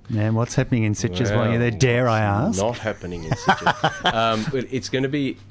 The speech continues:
Speaker 2: in June, uh, when the Pride Festival's on, the Gay Pride Festival
Speaker 1: Okay.
Speaker 2: in Sitges, which
Speaker 1: So
Speaker 2: is
Speaker 1: you'll be doing a bit of, um, you know, flag waving and,
Speaker 2: Yes.
Speaker 1: and have the, uh, the skimpy shorts on as you march
Speaker 2: Yes.
Speaker 1: down the street, loving your
Speaker 2: Well,
Speaker 1: work.
Speaker 2: I don't know about that one, but yeah,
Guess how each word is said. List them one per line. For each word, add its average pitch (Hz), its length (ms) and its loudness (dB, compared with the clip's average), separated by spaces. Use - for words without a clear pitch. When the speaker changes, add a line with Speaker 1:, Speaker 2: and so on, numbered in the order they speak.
Speaker 2:
in 104 220 -4
June, 120 460 -2
uh, 92 540 -2
when 90 260 -6
the 95 260 -6
Pride 151 380 -6
Festival's 95 400 -8
on, 80 180 -12
the 82 60 -18
Gay 104 160 -4
Pride 123 300 -8
Festival 233 440 -6
Speaker 1:
Okay. 175 80 -2
Speaker 2:
in 90 120 -8
Sitges, - 800 -10
which 92 160 -8
Speaker 1:
So 160 80 2
Speaker 2:
is 180 80 0
Speaker 1:
you'll 175 80 0
be 156 100 0
doing 156 160 2
a 147 60 2
bit 143 100 2
of, 123 320 -2
um, 120 560 2
you 135 160 2
know, 120 80 0
flag 143 420 2
waving 135 640 2
and, 110 140 2
Speaker 2:
Yes. 110 280 2
Speaker 1:
and 123 200 2
have 127 180 0
the, 117 260 0
uh, 117 100 2
the 117 120 0
skimpy 135 340 0
shorts 131 440 0
on 143 120 2
as 135 200 0
you 117 160 2
march 123 240 2
Speaker 2:
Yes. 127 120 0
Speaker 1:
down 131 140 2
the 127 80 0
street, 139 420 -2
loving 131 280 0
your 117 120 2
Speaker 2:
Well, 123 100 2
Speaker 1:
work. 139 100 -2
Speaker 2:
I 90 160 -4
don't 78 160 -8
know 78 120 -12
about 76 260 -12
that 85 180 -8
one, 78 140 -12
but 78 200 -14
yeah, 80 80 -8